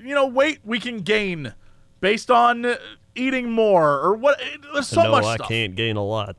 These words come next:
Speaker 1: All this information can be unlocked, and, and you can view it with twenty-three and me. It allows you to go beyond ancestry to access more personalized insights into your D N A. So,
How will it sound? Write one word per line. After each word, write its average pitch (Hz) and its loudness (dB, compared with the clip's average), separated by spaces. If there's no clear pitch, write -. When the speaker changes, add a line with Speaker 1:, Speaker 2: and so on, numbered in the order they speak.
Speaker 1:
All 320 4
this 349 -2
information 269 -4
can 233 -4
be 240 -6
unlocked, 226 2
and, 190 -2
and 185 -4
you 226 -4
can 214 -8
view 165 -2
it 147 -6
with 214 2
twenty-three 170 -2
and 139 -8
me. 117 -4
It 147 -8
allows 220 0
you 240 -6
to 226 -8
go 226 4
beyond 247 0
ancestry 233 -2
to 233 0
access 254 0
more 254 2
personalized 226 -2
insights 160 -6
into 143 -14
your 131 -10
D 135 -10
N 135 -8
A. 120 -4
So, 254 0